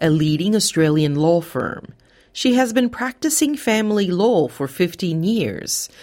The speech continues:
and is experienced in international divorce settlements. Ms. Lau says,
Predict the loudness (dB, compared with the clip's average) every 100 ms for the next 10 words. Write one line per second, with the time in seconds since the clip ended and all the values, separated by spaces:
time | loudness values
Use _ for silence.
0 | -20 -2 2 2 2 -4 -6 -4 -4 -4
1 | -8 -10 -12 -14 -16 -20 -14 0 2 2
2 | 4 4 4 2 0 0 2 0 2 2
3 | 0 -2 0 0 -4 -6 -6 -8 -8 -14
4 | _ 0 0 2 2 4 2 0 0 0
5 | 0 0 -4